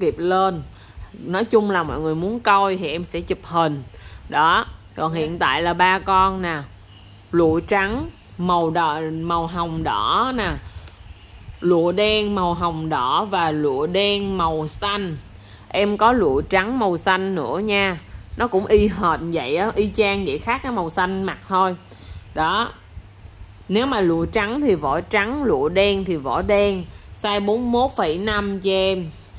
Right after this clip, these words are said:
Speaker 1: Những cái con này á, nó sẽ coi hình, coi giờ theo khoan màu.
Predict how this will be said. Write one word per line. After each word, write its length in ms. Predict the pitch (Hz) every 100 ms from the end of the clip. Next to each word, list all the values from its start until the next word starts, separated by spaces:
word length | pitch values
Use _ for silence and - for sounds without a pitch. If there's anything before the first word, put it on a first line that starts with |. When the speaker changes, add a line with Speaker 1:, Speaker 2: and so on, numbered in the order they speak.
| - - - -
Speaker 1:
Những 260 | 170 151 208
cái 100 | 254
con 360 | 226 208 208
này 280 | 185 165 156
á, 180 | 175 226
nó 180 | 226 247
sẽ 200 | 160 180
coi 340 | 208 196 190
hình, 400 | 180 170 156 151 -
coi 220 | 190 190
giờ 300 | 180 160 156
theo 220 | 190 185
khoan 380 | 185 202 196 196
màu. 320 | 175 160